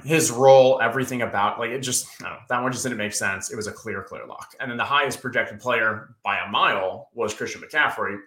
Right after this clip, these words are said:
and he was only ninety-three hundred dollars when, like, he still probably would have been a pretty solid play if he was a thousand dollars more.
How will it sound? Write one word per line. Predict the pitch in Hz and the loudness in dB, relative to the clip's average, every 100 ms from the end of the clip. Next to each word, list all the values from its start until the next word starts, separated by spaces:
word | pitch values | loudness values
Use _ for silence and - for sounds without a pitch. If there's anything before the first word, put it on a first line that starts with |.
| _ | _
and | 135 | -8
he | 190 | -6
was | 208 | -4
only | 151 139 | -6 -4
ninety-three | 127 139 143 143 143 | -4 -4 -6 -12 -8
hundred | 127 101 | -6 -4
dollars | 92 80 - - | -6 -6 -10 -6
when, | 117 | -4
like, | 110 107 | -4 -6
he | - | -8
still | 135 - 143 143 | -6 -2 -2 -2
probably | 135 131 | 0 0
would | 117 | 0
have | 110 | -2
been | 101 | -6
a | |
pretty | - 120 | -6 -6
solid | 107 117 110 107 | -4 -2 -2 -2
play | 120 104 104 101 _ _ _ _ _ _ _ _ - | 0 0 0 -6 _ _ _ _ _ _ _ _ -12
if | |
he | - | -8
was | 107 | -8
a | 104 | -6
thousand | - 104 107 104 | -2 -2 -2 -4
dollars | 98 95 92 104 | -4 -4 -4 -8
more. | 85 | -12